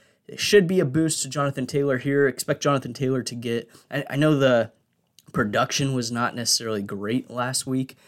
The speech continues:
but he had, I wanna say, uh, eighty-two percent of the workload. He, he gets majority of the workload and all the goal line work, so you can't bench Jonathan Taylor.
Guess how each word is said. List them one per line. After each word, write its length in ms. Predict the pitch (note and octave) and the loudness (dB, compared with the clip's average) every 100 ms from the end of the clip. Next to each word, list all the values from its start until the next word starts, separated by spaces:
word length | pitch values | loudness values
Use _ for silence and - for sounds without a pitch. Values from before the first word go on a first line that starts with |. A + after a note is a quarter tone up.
| _ | _
but 160 | - B2+ | -2 -2
he 160 | C#3+ D3 | 0 0
had, 460 | C3+ B2+ A#2+ G#2+ - _ _ - | 2 2 2 -2 -8 _ _ -6
I 80 | |
wanna 160 | C3+ C#3+ | -2 0
say, 520 | - C3 B2+ A#2+ A2+ | 2 2 0 0 -2
uh, 360 | G#2+ - A2 G2+ | -6 -8 -6 -6
eighty-two 520 | - C3 D3 C3 - D3+ | -4 -2 0 -2 -4 -2
percent 720 | C3 A#2 - B2+ B2 - - | -2 -2 -2 -2 -2 -6 -14
of 140 | A2+ F#2+ | -14 -12
the 80 | F#2 | -12
workload. 720 | G#2 A#2 - B2 A#2+ A#2 A2 _ _ | -10 -10 -6 -2 -2 -2 -8 _ _
He, 220 | - B2+ A#2 | -6 -6 -6
he 200 | A2+ A2 | -8 -6
gets 300 | A#2+ D#3+ - | 2 2 2
majority 480 | A#2+ G2+ B2 C3+ B2+ | -2 -4 -2 0 2
of 100 | A2 | 0
the 80 | G#2+ | 0
workload 580 | A2+ G#2+ A2+ A2 G#2+ - _ _ | 0 0 0 2 0 -2 _ _
and 120 | A2 | -6
all 220 | - C3 | 2 2
the 80 | A#2+ | 2
goal 260 | G#2 G#2+ G#2 | -4 -6 -6
line 180 | G2+ | -8
work, 280 | G2+ G2+ F#2+ | -6 -8 -4
so 320 | - G#2+ G2 - | -4 -2 -4 -8
you 80 | A#2 | -8
can't 320 | - D#3 - | 0 0 0
bench 320 | A2+ A#2 - | -8 -10 -12
Jonathan 400 | - A#2 G#2+ G#2 | -14 -16 -16 -18
Taylor. 400 | G2+ A2+ A2+ A2 | -10 -6 -4 -6